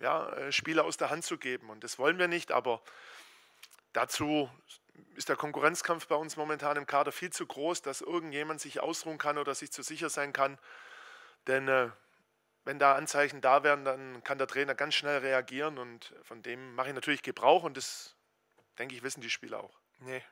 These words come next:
ich weiß nur eins, in Braunschweig wollen wir absolut, ja, das Gaspedal bis zum Bodenblech durchdrücken, nur für dieses Spiel. Äh,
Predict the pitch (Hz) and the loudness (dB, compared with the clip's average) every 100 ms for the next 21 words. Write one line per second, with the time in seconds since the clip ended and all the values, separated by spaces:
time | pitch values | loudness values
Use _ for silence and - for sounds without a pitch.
0 | _ 127 123 135 143 127 131 147 - 95 | _ -4 0 2 2 0 0 -2 -10 -8
1 | 110 131 135 120 131 135 131 127 123 - | -4 -2 -2 -2 -6 -2 0 0 -2 -14
2 | _ _ - 147 - 143 135 143 - - | _ _ 0 0 0 -6 -6 -8 -12 -18
3 | _ _ _ _ _ _ _ _ _ _ | _ _ _ _ _ _ _ _ _ _
4 | 123 131 - - 139 - 139 139 139 - | -2 -2 0 6 6 6 2 4 4 -2
5 | 139 139 147 143 135 127 151 160 - 156 | -4 -4 -4 -2 -4 -4 -4 -6 -4 -6
6 | 156 143 _ _ _ - 147 151 139 147 | -8 -18 _ _ _ -10 -6 -4 -6 -4
7 | 139 - 135 143 151 - - - - - | -2 -4 -2 -2 -2 -6 -20 -20 -20 -20
8 | - - _ - 143 143 135 | -20 -20 _ 2 4 6 4